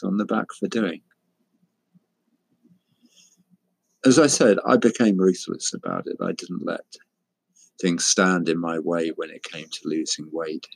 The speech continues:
And that felt right. And I think, you know, high achievers in any field adopt that, um, perspective, you know, where, you know, other things come along and they may be fun to do,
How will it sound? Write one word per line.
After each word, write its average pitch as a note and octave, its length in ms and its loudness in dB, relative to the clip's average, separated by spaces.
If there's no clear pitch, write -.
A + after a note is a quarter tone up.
And F2+ 520 -4
that G#2+ 220 0
felt C3 280 4
right. C3+ 360 -2
And A#2+ 80 6
I B2 40 6
think, A#2+ 340 4
you A#2+ 120 8
know, F#2 160 4
high A2+ 260 4
achievers G#2 640 4
in F#2 160 2
any F#2 260 2
field - 480 -2
adopt G2+ 680 2
that, F#2+ 260 2
um, F2 520 0
perspective, - 840 0
you F#2+ 120 2
know, E2 240 0
where, E2 400 -4
you - 160 0
know, F#2 200 2
other A#2 220 4
things F#2+ 400 2
come F#2 220 0
along F2 340 2
and G2 100 -2
they A2+ 100 4
may B2+ 180 8
be A2 120 6
fun G#2+ 380 4
to G2 160 2
do, F2 360 0